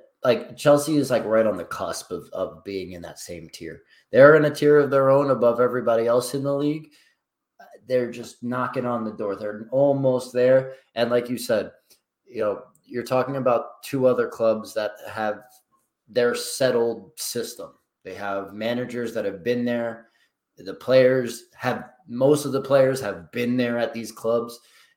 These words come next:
and, and, and they know what the manager wants. They know the identity of the team. They play that way. This Chelsea team i-, is starting to come into their own. They won the Champions League. You know, they're trying to, you know, fight for a title and, you know, defend their Champions League title.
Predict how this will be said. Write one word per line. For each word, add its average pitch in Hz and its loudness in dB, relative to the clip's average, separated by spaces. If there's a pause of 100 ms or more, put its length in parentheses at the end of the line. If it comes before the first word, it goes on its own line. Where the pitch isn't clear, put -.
and, 107 -8
and, 101 -12
and 98 -12
they 98 -8
know 113 2
what 117 4
the - -2
manager 110 -4
wants. 110 -4
They 98 -10
know 107 -4
the 104 -4
identity 104 -4
of 101 -6
the 104 -4
team. 101 -10
They 95 -8
play 98 -10
that 90 -10
way. 85 -14 (920)
This - -2
Chelsea 175 4
team 120 -4
i-, 110 -8
is 110 -8
starting 151 -2
to 127 -6
come 120 -6
into 110 -6
their 107 -4
own. 104 -8
They 95 -10
won 98 -10
the 95 -10
Champions 98 -10
League. 95 -6
You 95 -12
know, 90 -10
they're 90 -6
trying 95 -6
to, 92 -4
you 110 -10
know, 107 -8
fight 101 -4
for 101 0
a 98 -2
title 98 2
and, 92 -10
you 90 -20
know, 90 -12
defend 113 -2
their 98 -6
Champions 101 -8
League 98 -18
title. 95 -6